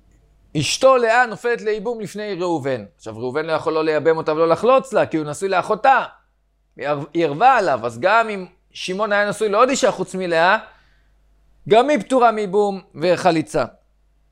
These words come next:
אז אני יכול לומר, בשביל מה התורה צריכה לדרוש דרשה מיוחדת שכששמעון היו לו שתי נשים,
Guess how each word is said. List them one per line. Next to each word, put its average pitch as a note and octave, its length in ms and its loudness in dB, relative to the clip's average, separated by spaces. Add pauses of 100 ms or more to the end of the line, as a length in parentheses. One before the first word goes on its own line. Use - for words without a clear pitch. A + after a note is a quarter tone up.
(2000)
אז A2 180 -2
אני A#2+ 100 0
יכול A3 200 2
לומר, F#3+ 440 2 (540)
בשביל E3 200 -10
מה A#3 100 2
התורה A#3+ 320 2
צריכה G#3 540 2 (640)
לדרוש D#3+ 520 -2
דרשה E3 340 2
מיוחדת F#3+ 680 2 (600)
שכששמעון D3+ 1000 0
היו G3+ 160 -2
לו F#3+ 100 -2
שתי G3+ 240 -4
נשים, D#3+ 440 -6